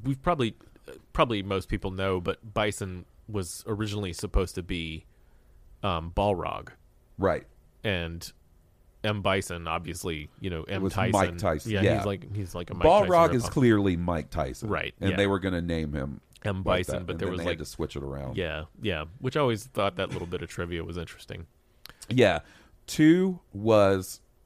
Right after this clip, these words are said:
Speaker 2: the one I had the most experience with for the longest time. Like, after two, it was quite a while before I picked up three. Like,
Speaker 1: Ooh, I played a lot of three. <laughs>
Speaker 2: um, three is one I don't have the most experience with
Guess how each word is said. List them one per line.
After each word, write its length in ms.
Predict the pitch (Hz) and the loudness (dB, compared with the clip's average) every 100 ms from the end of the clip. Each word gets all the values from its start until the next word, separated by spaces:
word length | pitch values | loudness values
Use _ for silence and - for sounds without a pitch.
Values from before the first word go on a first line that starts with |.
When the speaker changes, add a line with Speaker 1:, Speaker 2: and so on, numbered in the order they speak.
| _ - | _ -10
Speaker 2:
the 100 | 82 | -4
one 200 | 98 101 | 0 0
I 60 | 95 | 0
had 260 | 90 90 85 | 0 -2 -2
the 80 | 82 | -4
most 400 | 80 85 92 - | 2 2 2 0
experience 680 | 78 - 85 87 90 90 - | -8 -2 0 0 0 -4 -2
with 200 | 92 - | -2 0
for 140 | 104 | -2
the 100 | 90 | 0
longest 580 | 82 82 82 69 69 - | -2 -2 -4 -6 -12 -6
time. 400 | 69 64 50 - - - - - | -4 -4 -8 -14 -20 -20 -20 -4
Like, 220 | 107 101 - | -2 -2 0
after 420 | 110 143 - 143 | 2 2 0 -2
two, 600 | - - 151 151 87 80 - | -2 0 2 4 4 0 0
it 120 | 117 | -2
was 160 | 135 - | -2 -8
quite 400 | - - 127 131 | -6 0 0 0
a 60 | |
while 340 | 87 92 98 85 | 0 2 2 2
before 360 | 80 - 76 | -2 -2 -2
I 120 | 76 | 0
picked 320 | 85 76 69 67 | -2 -4 -4 -4
up 220 | 60 - | -6 -8
three. 420 | - 73 53 50 - _ _ - - - | -8 -8 -8 -10 -18 _ _ -20 -16 0
Like, 280 | 107 92 | 4 4
Speaker 1:
Ooh, 180 | 90 78 - - - | 0 -6 -12 -20 -20
I 60 | - | -16
played 240 | - 98 | -8 -6
a 40 | 82 | -6
lot 260 | 82 73 - | -8 -8 -10
of 60 | |
three. 280 | - 71 - - - - - | -12 -12 -10 -4 -2 -2 -4
<laughs> 400 | - - 117 - | -8 -12 -8 0
Speaker 2:
um, 380 | 101 95 87 - - - - _ - | 2 2 0 -6 -16 -20 -20 _ -16
three 400 | - 127 160 240 | -8 0 2 2
is 160 | 165 135 | 0 2
one 240 | 123 117 | 0 2
I 100 | 110 | 2
don't 300 | 110 104 95 | 2 0 0
have 300 | 98 87 85 | -4 -4 -4
the 120 | 87 | -4
most 460 | 85 82 87 85 - | -4 -2 0 0 -2
experience 600 | - - 92 87 76 - | -12 -6 -2 -2 -4 -4
with 240 | 78 69 | -6 -6